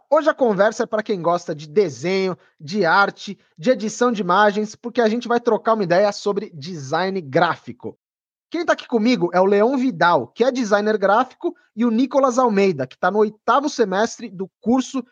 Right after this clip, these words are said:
de design gráfico, só falta entregar o T C C.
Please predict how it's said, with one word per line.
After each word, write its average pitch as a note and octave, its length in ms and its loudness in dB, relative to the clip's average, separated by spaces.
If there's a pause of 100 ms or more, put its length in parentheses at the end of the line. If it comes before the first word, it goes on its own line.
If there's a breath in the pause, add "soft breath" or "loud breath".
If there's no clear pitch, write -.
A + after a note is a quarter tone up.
(180)
de A3+ 200 0
design A#3+ 360 2
gráfico, F3 460 0
só F3+ 160 -6
falta G#3 500 -2
entregar F#3 540 -2
o F3+ 100 -12
T - 220 -2
C F#3 180 -2
C. - 380 -2